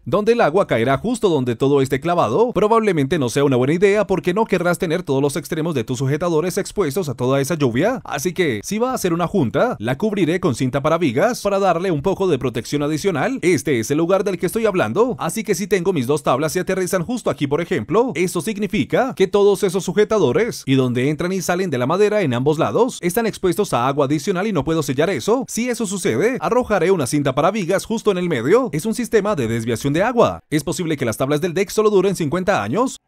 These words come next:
pero el marco en sí probablemente dure cien si lo cuidas bien.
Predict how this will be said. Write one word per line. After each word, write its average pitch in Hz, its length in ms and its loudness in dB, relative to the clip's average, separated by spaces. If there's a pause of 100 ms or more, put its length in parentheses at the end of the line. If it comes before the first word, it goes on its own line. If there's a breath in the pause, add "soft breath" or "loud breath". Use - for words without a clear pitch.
pero 226 160 4
el 240 80 4
marco 254 240 2
en 170 80 2
sí 208 160 -4
probablemente 170 640 0
dure 165 240 4
cien 170 320 -2
si - 100 -2
lo 104 100 0
cuidas 131 260 2
bien. 156 400 -2